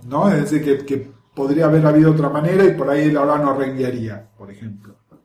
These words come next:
Eh, hacia Cudi, mientras era su jefa, la menospreció para siempre. Cuando pasan a tener una relación romántica, ella lo termina dejando porque,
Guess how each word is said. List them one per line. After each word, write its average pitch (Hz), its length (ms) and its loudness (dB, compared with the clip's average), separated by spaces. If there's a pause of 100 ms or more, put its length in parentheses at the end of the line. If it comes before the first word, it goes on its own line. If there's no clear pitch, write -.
(1200)
Eh, 143 300 2
hacia 165 280 0
Cudi, 294 720 2
mientras 139 560 -6
era 185 160 2
su - 180 -4
jefa, 233 640 0
la 131 340 -6
menospreció 123 680 -4
para 151 220 -4
siempre. 226 520 -2
Cuando 139 600 -2 (260)
pasan 262 320 0
a - 40 -6
tener 165 140 -2
una 160 140 -2
relación 147 480 0
romántica, 139 760 -6
ella 294 280 2
lo 151 240 -2
termina 208 400 -2
dejando 127 500 -4
porque, 123 500 -8